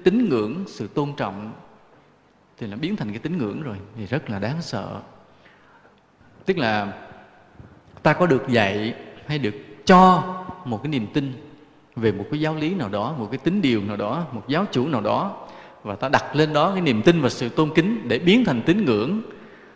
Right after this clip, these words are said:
thì cái sự cố chấp này có thể không gỡ ra được. Nếu lỡ ta đã tin một cái đạo sai lầm mà con người ta nó thêm cái bệnh chủ quan nữa, là lúc nào cũng cho mình đúng nữa, thì thật là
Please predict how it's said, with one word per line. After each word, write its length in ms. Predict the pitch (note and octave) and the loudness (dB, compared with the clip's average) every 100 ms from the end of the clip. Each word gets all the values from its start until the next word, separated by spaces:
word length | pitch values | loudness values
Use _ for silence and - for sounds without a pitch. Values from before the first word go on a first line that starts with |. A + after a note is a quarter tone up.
| - | -10
thì 340 | - A2+ G2+ G2 | -2 0 0 -2
cái 100 | C3+ | -4
sự 160 | - G#2+ | -6 -2
cố 100 | F3 | 0
chấp 220 | F3 G3+ | 0 -2
này 340 | D3+ A#2 G2+ F2+ - | -2 -2 -2 -6 -10
có 60 | - | -8
thể 160 | G#2+ | -8
không 220 | A#2 C#3 A#2+ | -6 -6 -2
gỡ 260 | G#2 G#2+ D3+ | -4 -4 -6
ra 100 | C3 | -6
được. 220 | G#2+ G2 C3 - - - _ | -8 -8 -12 -14 -20 -20 _
Nếu 180 | C3+ E3 | 0 2
lỡ 300 | C3+ G2+ C#3 | 4 2 2
ta 100 | D3 | 0
đã 140 | B2+ B2 | -2 -4
tin 340 | - E3+ D#3+ | 0 0 0
một 80 | C3+ | -4
cái 80 | D3 | -4
đạo 220 | C#3 G#2 | -2 -2
sai 280 | G#2 - D#3+ | -4 -2 -2
lầm 260 | D3+ A#2+ G2+ F#2 - - - - _ _ | 0 0 -2 -10 -18 -20 -20 -20 _ _
mà 180 | A#2+ G#2 F2+ - | -10 -8 -10 -6
con 160 | C#3 C3+ | -2 2
người 180 | B2 G#2 | 2 0
ta 160 | B2+ | -2
nó 100 | C3 | -4
thêm 220 | D3 D3+ | -2 -2
cái 100 | C#3 | 0
bệnh 200 | D3+ A2+ | -2 -2
chủ 220 | A2 A#2+ C3+ | -2 -2 2
quan 320 | D#3 D3 C#3+ | 2 2 0
nữa, 140 | B2+ D#3+ - - - - | -2 -2 -6 -20 -20 -16
là 220 | C#3+ A#2 G2+ | -12 -8 -4
lúc 200 | B2 - | -4 -2
nào 160 | A#2+ | -2
cũng 140 | G#2 C3+ | -2 -2
cho 140 | D3 | -2
mình 180 | C3+ A2+ | 0 0
đúng 200 | C3+ G3+ | 0 2
nữa, 260 | A#2+ B2+ E3+ - - - - | 0 0 -4 -10 -18 -12 -8
thì 140 | G2+ | -8
thật 260 | - G#2 A2+ | -8 -10 -8
là 240 | F#2+ F#2 | -8 -10